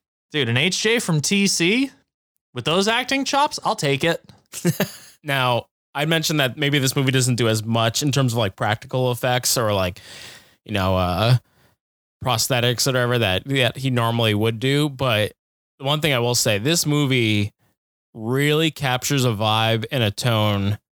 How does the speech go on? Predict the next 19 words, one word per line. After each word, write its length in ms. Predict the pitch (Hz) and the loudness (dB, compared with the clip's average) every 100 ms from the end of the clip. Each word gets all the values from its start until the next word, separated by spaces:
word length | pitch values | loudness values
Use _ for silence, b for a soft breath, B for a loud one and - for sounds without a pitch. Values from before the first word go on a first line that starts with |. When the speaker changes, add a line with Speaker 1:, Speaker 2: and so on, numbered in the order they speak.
| _ _ - | _ _ -6
Speaker 2:
and 720 | 113 107 104 101 98 101 110 - | 0 2 2 2 0 0 -4 -2
a 560 | 123 104 98 92 92 - - | 0 0 2 0 0 -2 -4
kind 180 | 131 98 | -2 0
of 240 | 101 - - | 0 -4 -6
time 320 | - 107 98 | -2 2 0
and 140 | 90 | -2
place, 560 | - 139 135 156 - - _ _ _ | -2 -2 0 2 0 -2 _ _ _
uh, 240 | 87 85 87 | -4 -2 -2
for 180 | - 127 | -2 -2
Speaker 1:
Yeah. 40 | |
Speaker 2:
sure. 520 | - 113 104 127 151 - b b b - | 0 2 2 2 0 -2 b b b -6
And, 340 | 110 104 101 | 0 0 0
uh, 360 | 101 92 92 117 _ b b b - | 0 0 2 0 _ b b b -10
right 200 | 123 139 | -4 0
out 140 | 143 | -2
the 100 | 135 | -2
gate, 460 | 110 107 110 101 - _ _ _ _ _ _ | -2 0 2 0 -2 _ _ _ _ _ _
there's 300 | 135 156 135 | -4 -2 0
a, 160 | 120 | -2